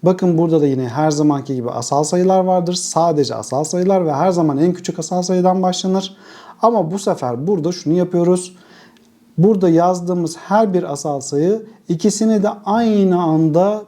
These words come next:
bölmek zorundadır diye bakıyoruz. Şimdi ikiye bölünebilir mi yüz yirmi? Evet. Burada sıfır olduğu için evet. Yüz seksen bölünebilir mi? Evet. Birler basamağı sıfır olduğu için evet.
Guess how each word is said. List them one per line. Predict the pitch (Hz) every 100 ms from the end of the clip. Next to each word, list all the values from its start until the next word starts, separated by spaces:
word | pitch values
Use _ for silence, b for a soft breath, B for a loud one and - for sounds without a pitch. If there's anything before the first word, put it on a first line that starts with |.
| 147
bölmek | 139 151 147 160 175 175
zorundadır | 135 139 139 139 143 127 113
diye | 107 107
bakıyoruz. | 101 - 95 - - - B B B -
Şimdi | - 220 151
ikiye | - 147 - 220
bölünebilir | 202 208 214 208 233
mi | 226
yüz | 190 180 160
yirmi? | 170 185 214 - -
Evet. | 185 123 - -
Burada | 151 147
sıfır | 139 175 147
olduğu | 131 123
için | 123 185
evet. | 143 98 90 - B B B B
Yüz | 180 185
seksen | 214 208 220 202
bölünebilir | 165 151 135 127
mi? | 127 175 196 - -
Evet. | 151 113 123
Birler | 151 151 139
basamağı | 127 139 127 123
sıfır | 175 151
olduğu | 127 107 104
için | 98 185 175
evet. | 104 - -